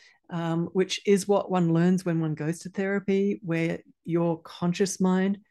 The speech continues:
starts learning how to manage yourself or observe yourself and then make decisions about that. Because if you don't learn how to do that,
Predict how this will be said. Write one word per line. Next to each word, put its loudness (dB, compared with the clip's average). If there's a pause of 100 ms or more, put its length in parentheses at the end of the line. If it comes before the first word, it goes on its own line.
(240)
starts -4
learning 2
how -4
to -2
manage -2 (300)
yourself -4
or 2
observe 0
yourself -4 (140)
and 0
then 2
make 0
decisions -2
about -4
that. -6 (600)
Because 0
if 2
you 2
don't 2
learn 6
how 2
to 2
do 2
that, -2